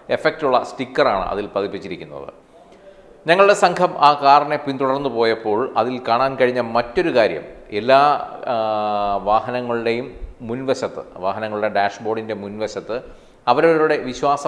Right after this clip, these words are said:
പ്രമാണം അനുസരിച്ചുള്ള ഒരു, ഏ, ദേവൻ്റെയോ ദേവിയുടെ ചിത്രങ്ങൾ വയ്ക്കുക പതിവാണ്. പക്ഷേ ഞങ്ങൾ ഈ കാറിൽ കണ്ട കാഴ്ച, ഇതിൻ്റെ ഏറ്റവും മുൻവശത്ത് വച്ചിരിക്കുന്നത് സി പി എമ്മിൻ്റെ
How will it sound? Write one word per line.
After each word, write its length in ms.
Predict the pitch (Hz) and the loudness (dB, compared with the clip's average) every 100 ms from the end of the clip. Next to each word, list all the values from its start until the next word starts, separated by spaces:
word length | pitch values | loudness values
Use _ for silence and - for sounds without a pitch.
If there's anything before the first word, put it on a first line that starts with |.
| 139 | -2
പ്രമാണം 420 | 127 127 123 123 | 0 2 2 0
അനുസരിച്ചുള്ള 680 | 117 107 113 - 107 107 127 - | -2 -6 -8 -6 -2 0 0 -2
ഒരു, 160 | 110 113 117 - 101 | -4 -4 -6 -8 -6
ഏ, 280 | 104 101 | -6 -4
ദേവൻ്റെയോ 600 | 101 110 117 123 120 113 113 107 | -2 0 0 0 -2 -2 -2 -4
ദേവിയുടെ 420 | 110 117 113 110 107 | -4 -4 -4 -4 -4
ചിത്രങ്ങൾ 360 | 110 120 123 117 | -6 -6 -4 -4
വയ്ക്കുക 360 | 101 101 101 123 - | -4 -4 -4 -4 -2
പതിവാണ്. 420 | 101 101 78 - - - - - | -4 -4 -8 -8 -18 -20 -20 -20
പക്ഷേ 180 | - 180 165 | -2 0 2
ഞങ്ങൾ 200 | 170 190 | 2 2
ഈ 80 | 185 165 | 2 4
കാറിൽ 240 | 147 147 135 | 2 2 -2
കണ്ട 120 | 127 | -2
കാഴ്ച, 380 | 123 117 110 113 123 117 | 0 2 2 2 0 0
ഇതിൻ്റെ 200 | 113 117 | -2 -4
ഏറ്റവും 480 | 113 117 131 127 117 | -2 -4 -4 -6 -8
മുൻവശത്ത് 460 | 117 135 131 135 | -8 -8 -8 -6
വച്ചിരിക്കുന്നത് 640 | 117 92 110 98 95 95 113 139 - - _ _ - - | -6 -6 -8 -8 -6 -2 -2 -4 -14 -20 _ _ -18 -8
സി 300 | 156 180 - | -8 -8 -6
പി 60 | |
എമ്മിൻ്റെ 400 | 175 120 110 92 | -4 -4 -4 -6